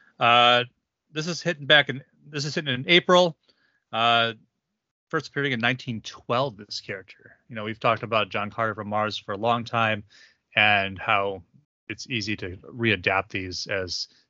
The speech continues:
time goes on, but a comic sounds like a lot of fun.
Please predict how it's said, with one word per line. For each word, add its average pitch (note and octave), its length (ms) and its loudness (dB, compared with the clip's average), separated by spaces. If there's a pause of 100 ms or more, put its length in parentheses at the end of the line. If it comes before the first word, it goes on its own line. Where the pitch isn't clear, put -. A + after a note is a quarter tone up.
(100)
time G#2+ 220 0
goes F#2 180 -4
on, A#2 240 4
but F#2 240 -4 (480)
a G#3 60 4
comic F#3+ 480 4 (420)
sounds A#2+ 320 -4
like A2 120 -8
a G#2+ 40 -10
lot G2 160 -6
of G2 80 -10
fun. G2+ 320 -10